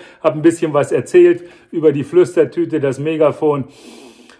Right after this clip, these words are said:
Und wir hatten um uns herum zwei Dutzend mutige Bürger und die waren glücklich. Das Signal nach innen war prima. Dann durften wir über den Eigelstein marschieren.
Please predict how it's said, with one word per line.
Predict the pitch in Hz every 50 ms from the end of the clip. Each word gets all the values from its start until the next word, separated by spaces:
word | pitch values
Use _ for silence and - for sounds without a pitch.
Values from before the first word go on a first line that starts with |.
| _ _ _
Und | - - 196 214 214 214 - 214
wir | 202 160
hatten | 165 180 180 - 202
um | 220 202 180 185
uns | 196 185 -
herum | 196 190 190 165 196 185
zwei | - - - 170 175 175
Dutzend | 175 - - - - 202 175 156
mutige | 170 175 175 165 175 190 175 196 180
Bürger | 185 220 247 269 269 254 226 202
und | 190 185 170
die | 196 185
waren | 185 190 190 190 170
glücklich. | 170 220 277 269 - 233 214 180 -
Das | - 185 151 - - - - -
Signal | - 180 139 185 185 170 180 180 180 185
nach | 190 190 180 - -
innen | - 214 214 208 208 196 175
war | 180 180 - -
prima. | - 175 190 214 196 175 156 135
Dann | 139 147 160
durften | 156 190 190 190 - 185 170
wir | 160
über | 160 156 147
den | 147 156
Eigelstein | - 180 196 214 202 202 - - - 190 185 185 180
marschieren. | 175 170 - - 185 180 175 170 160 -